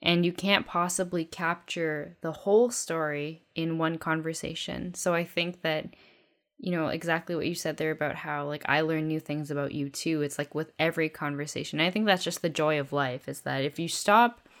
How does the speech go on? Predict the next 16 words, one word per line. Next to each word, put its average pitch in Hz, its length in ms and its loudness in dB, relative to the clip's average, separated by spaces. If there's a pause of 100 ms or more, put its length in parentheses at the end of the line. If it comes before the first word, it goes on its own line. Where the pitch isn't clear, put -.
(380)
finding 180 440 4
out 147 360 0
or 151 160 0
learning 147 440 2
new 139 160 2
things, 139 640 -6 (120)
irregardless 170 640 4
of 147 120 -8
what 156 220 2
it 156 100 -2
might - 300 -6
be, 147 200 0
then 147 220 -4
I 147 80 -6
feel 147 260 -4
like, 123 260 -6